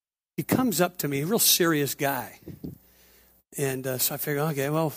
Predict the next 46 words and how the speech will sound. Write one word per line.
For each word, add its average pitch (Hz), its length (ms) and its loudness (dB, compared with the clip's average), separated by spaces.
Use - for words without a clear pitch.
and 143 80 -2
he 143 80 0
had 160 140 2
this 147 160 0
real 143 120 -2
serious 165 560 4
look 156 240 0
on 143 160 -6
his 123 160 -6
face. 135 460 -2
And 139 100 -6
I 131 40 -4
thought, 139 260 -6
"What's, 156 320 2
what's 185 200 4
this 226 180 2
gonna 120 240 -6
be 123 140 -4
about?" - 500 -6
He 180 80 4
walks 180 480 6
up 208 220 0
to 156 140 -4
me, 143 180 -2
and 143 80 -4
he 139 100 -4
looks 156 200 0
at 143 140 -4
me 135 140 -6
just 143 200 -6
dead 151 220 -2
in 156 60 -4
the 147 160 -4
eye. 127 260 -8
And 156 100 -6
he 143 60 -4
goes, 135 540 -6
"Preacher, 190 340 -2
I 170 100 2
hope 160 300 -2
you're 151 160 0
everything 139 420 -2
you 131 120 -4
seem 123 300 -2
to 117 80 -10
be, 117 240 -14